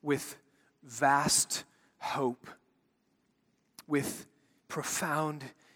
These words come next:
encouragement. You stabilize our souls week after week after week, day after day after day, verse after verse after verse,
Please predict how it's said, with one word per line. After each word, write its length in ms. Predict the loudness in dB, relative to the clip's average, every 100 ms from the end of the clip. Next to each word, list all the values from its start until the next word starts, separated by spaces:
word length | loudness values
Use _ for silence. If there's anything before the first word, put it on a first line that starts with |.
| _ -10
encouragement. 1160 | -10 -6 -6 -2 2 2 0 -6 -12 -8 -8 -8 _ _ _ _ _ _ _ _ _ _ _ _ -20
You 280 | -6 0 2
stabilize 920 | 4 4 4 0 -2 0 2 2 0 -4
our 260 | -4 -4 -2
souls 600 | -2 0 -4 -6 -14 -8
week 300 | -4 -4 -6 -10
after 260 | -8 -10
week 380 | -10 -8 -8 -8
after 260 | -12 -12 -14
week, 380 | -4 -2 -2 0
day 240 | 2 4
after 220 | 2 -2
day 220 | -4 0 0
after 200 | -2 -6
day, 400 | -2 0 -2 -6 -20 -20 -20 _ _
verse 400 | -4 -2 0 -2
after 300 | -2 -6 -8
verse 340 | -2 -2 0 -2
after 300 | -4 -4 -8
verse, 580 | -2 -2 -2 0 0